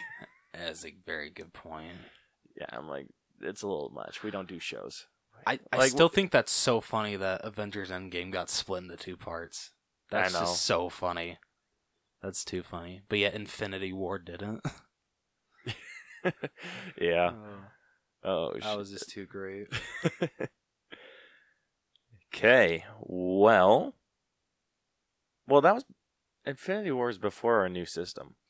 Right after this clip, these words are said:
Speaker 2: Okay, yeah, that's true. That's a very good point.
Speaker 1: So next week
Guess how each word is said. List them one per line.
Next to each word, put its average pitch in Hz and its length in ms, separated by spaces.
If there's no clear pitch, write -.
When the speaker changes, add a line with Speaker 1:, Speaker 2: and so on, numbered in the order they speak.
Speaker 2:
Okay, 131 300
yeah, 98 160
that's 90 280
true. 69 400
That's - 180
a - 40
very 69 200
good 71 100
point. 73 340
Speaker 1:
So 139 320
next 131 720
week 104 580